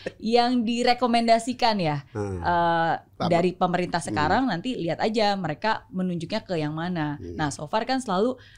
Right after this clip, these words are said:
Speaker 2: ada yang bilang, eh, Pak Prabowo atau nggak mendukung Pak Prabowo, ada yang bilang mendukung Pak Ganjar, tapi nggak pernah tuh disebutkan bahwa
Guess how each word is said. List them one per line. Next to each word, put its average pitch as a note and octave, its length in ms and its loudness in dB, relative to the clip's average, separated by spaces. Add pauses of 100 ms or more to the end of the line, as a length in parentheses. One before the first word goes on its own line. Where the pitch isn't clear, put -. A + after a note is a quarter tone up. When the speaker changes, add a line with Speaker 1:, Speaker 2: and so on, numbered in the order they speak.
Speaker 2:
ada D#3+ 220 0
yang E3 160 0
bilang, F3+ 460 -2 (360)
eh, D3+ 340 -2 (420)
Pak D#3+ 160 -2
Prabowo F3+ 800 0 (240)
atau D3 240 -10
nggak F3+ 160 -2
mendukung G3 260 2
Pak F3+ 140 0
Prabowo, A#3 480 2
ada E3+ 160 2
yang D#3 80 -2
bilang D#3 160 -4
mendukung D#3 240 -10
Pak C#3+ 180 -4
Ganjar, G#3 460 0
tapi G#3 180 -4
nggak G#3+ 220 0
pernah G#3+ 320 -4
tuh A#3+ 240 -8
disebutkan F3 680 -2
bahwa F#3 460 -2